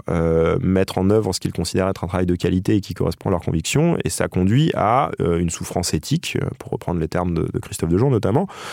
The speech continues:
Et cette souffrance éthique est effectivement quelque chose qui, euh, sur le long terme, a des effets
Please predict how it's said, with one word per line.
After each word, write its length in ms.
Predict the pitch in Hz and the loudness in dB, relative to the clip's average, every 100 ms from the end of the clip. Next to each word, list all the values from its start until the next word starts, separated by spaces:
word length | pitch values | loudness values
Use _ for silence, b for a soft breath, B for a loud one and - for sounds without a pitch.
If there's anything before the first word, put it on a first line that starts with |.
| B B | B B
Et 60 | 78 | -2
cette 180 | 82 - | 0 -2
souffrance 360 | 95 107 - | 0 0 0
éthique 400 | 82 - 180 - - | 0 0 0 0 2
est 200 | 87 92 | 2 2
effectivement 500 | 85 98 - 120 160 | 2 0 2 2 2
quelque 240 | 104 - | 0 0
chose 300 | - 160 - | 0 0 0
qui, 500 | - 113 135 160 160 - | -2 2 4 4 2 0
euh, 260 | 92 90 87 | 2 2 2
sur 260 | - 98 | 2 4
le 60 | 87 | 6
long 200 | 85 87 | 4 4
terme, 300 | 120 139 113 | 2 2 2
a 60 | |
des 180 | 87 82 | 0 0
effets 320 | 82 - 127 | 0 0 -2